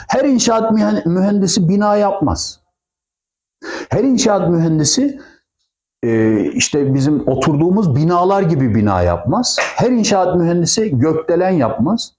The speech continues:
Her inşaat mühendisi yol yapmaz. Her inşaat mühendisi baraj yapmaz. Yani yapmaz derken yapamaz demiyorum.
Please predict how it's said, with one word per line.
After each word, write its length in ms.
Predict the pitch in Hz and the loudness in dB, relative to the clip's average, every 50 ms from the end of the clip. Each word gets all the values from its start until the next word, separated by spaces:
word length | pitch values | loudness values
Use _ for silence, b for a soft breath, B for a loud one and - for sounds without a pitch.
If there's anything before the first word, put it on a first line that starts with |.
| _ _ | _ _
Her 200 | _ _ - 220 | _ _ -4 -2
inşaat 460 | 247 240 214 - 214 202 185 180 180 175 | 0 0 0 0 0 0 0 0 0 0
mühendisi 680 | 170 165 170 175 170 147 - - 196 196 180 - - _ _ _ | 2 2 2 0 0 0 0 0 0 0 -2 -4 -8 _ _ _
yol 360 | - 104 127 160 185 196 190 180 | -2 -2 0 0 2 2 2 2
yapmaz. 540 | 156 127 120 120 - 135 165 202 214 - - | 2 0 0 -2 -2 -2 -2 -2 -2 -4 -4
Her 140 | 170 202 226 | -2 -2 0
inşaat 460 | 214 190 165 - 170 147 131 - - | 0 0 0 0 0 0 0 0 0
mühendisi 640 | 151 147 139 139 143 139 135 - - 226 240 240 B B B B B B B - | 0 0 0 0 0 0 0 0 -2 -2 -4 -6 B B B B B B B -4
baraj 380 | 151 190 233 269 269 214 160 | -2 0 0 0 0 0 0
yapmaz. 440 | 147 113 98 - - 92 85 78 82 131 | 0 0 0 0 -2 -2 -2 0 0 0
Yani 280 | 190 220 208 160 - - - - - | 0 0 0 -2 -2 -4 -8 -8 -4
yapmaz 460 | 139 156 196 - 226 254 247 214 208 | -4 -2 0 0 0 0 2 2 2
derken 260 | 262 262 233 202 214 | 2 2 2 0 0
yapamaz 560 | 151 165 180 - 220 240 226 233 220 196 170 | 0 0 0 0 0 0 0 0 0 0 0
demiyorum. 520 | 190 214 202 185 143 117 101 82 82 85 | 0 0 2 2 0 0 0 -2 -2 -4